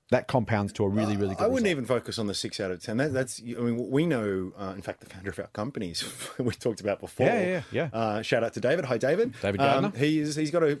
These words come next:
Speaker 2: far worse strike rate than that.
Speaker 1: Yes, exactly.
Speaker 2: And yet he's just absolutely creamed the market for a
Speaker 1: Yeah.
Speaker 2: very long period of time. So
Speaker 1: Yeah.
Speaker 2: it's, it's, it's not, you know,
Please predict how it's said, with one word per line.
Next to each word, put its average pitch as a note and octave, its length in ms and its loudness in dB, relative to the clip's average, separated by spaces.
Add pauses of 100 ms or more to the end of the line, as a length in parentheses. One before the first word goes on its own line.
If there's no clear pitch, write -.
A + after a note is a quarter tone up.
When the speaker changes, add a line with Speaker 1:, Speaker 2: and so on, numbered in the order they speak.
(140)
Speaker 2:
far C#3+ 260 2
worse G#2+ 160 0
strike G2+ 260 -4
rate G2 140 -4
than F2+ 140 -8
that. C#3 260 -6
Speaker 1:
Yes, A2+ 220 0
exactly. A2 160 0
Speaker 2:
And C3 80 4
yet C3 220 2
he's B2+ 180 0
just - 340 -2
absolutely A#2+ 360 -2
creamed G#2+ 340 -4
the - 20 -2
market F#2+ 460 -4
for G#2+ 100 -4
a G2 40 0
Speaker 1:
Yeah. - 40 0
Speaker 2:
very G#2+ 160 2
long F#2 160 -2
period F#2+ 300 -2
of - 80 -14
time. G#2+ 280 -8
So G#2 120 0
Speaker 1:
Yeah. G#2 60 2
Speaker 2:
it's, - 180 -6
it's, - 180 -6
it's G#2+ 280 -6
not, C3 260 -2
you B2 100 2
know, - 80 0